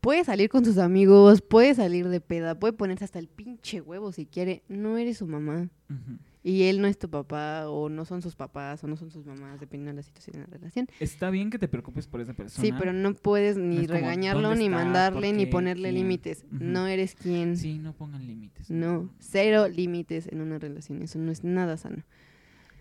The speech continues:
Speaker 2: Una, un consejo así vital y uno de mis más grandes errores de la vida. Jamás, jamás de los jamases se den sus contraseñas.
Speaker 1: No, eso es privado.
Speaker 2: Eso es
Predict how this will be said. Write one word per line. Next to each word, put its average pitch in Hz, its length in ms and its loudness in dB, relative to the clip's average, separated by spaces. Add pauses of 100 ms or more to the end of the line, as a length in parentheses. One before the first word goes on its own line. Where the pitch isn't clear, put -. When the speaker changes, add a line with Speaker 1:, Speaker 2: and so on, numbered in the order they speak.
(460)
Speaker 2:
Una, 226 340 -6
un 226 300 -6
consejo 196 400 -8
así 185 260 -10 (260)
vital 135 520 -8 (600)
y 151 180 0
uno 151 180 -2
de 160 80 -4
mis 131 160 -4
más 139 240 -4
grandes 139 400 -4
errores 120 320 -8
de 117 60 -10
la 110 100 -12
vida. 120 240 -8 (520)
Jamás, 143 720 -6
jamás 143 540 -8
de 185 80 -4
los 156 160 -6
jamases 135 840 -6 (320)
se - 220 -4
den 127 200 -2
sus 147 180 -14
contraseñas. - 1000 -12
Speaker 1:
No, 190 280 0
eso 202 200 6
es 247 160 8
privado. 156 560 -4 (100)
Speaker 2:
Eso 143 300 -8
es 180 200 -6